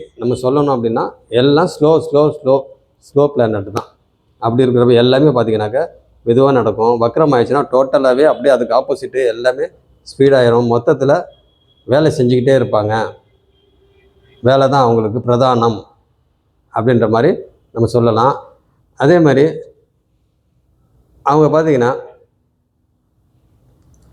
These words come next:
வேலை வந்து கிட்டத்தட்ட ஒரு இருபது, இருபத்தி நாலு மணி நேரத்துல இருபது மணி நேரம் வேலை செஞ்சா கூட அவங்க திருப்தியே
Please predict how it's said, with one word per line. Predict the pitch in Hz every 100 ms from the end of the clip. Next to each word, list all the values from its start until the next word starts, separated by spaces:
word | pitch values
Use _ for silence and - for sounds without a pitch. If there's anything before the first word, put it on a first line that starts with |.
| _ _ _ _ _ - - _ _ _ _ _ _ _ _ - - 110 139
வேலை | 196 196 175
வந்து | 147 156 156 143 127 123 117 117 117
கிட்டத்தட்ட | 139 151 156 135
ஒரு | 127 143
இருபது, | 160 156 151 151 143 - - _ 123
இருபத்தி | 147 165 156
நாலு | 139
மணி | 127 151
நேரத்துல | 165 143 131
இருபது | 160 165 135
மணி | 123 139 160
நேரம் | 180 170 - - 117
வேலை | 135 -
செஞ்சா | 117 104 101
கூட | 120 139 - 110
அவங்க | 123 175 - _ _ _ _ _ _ _ - _ _ 151
திருப்தியே | 151 151 160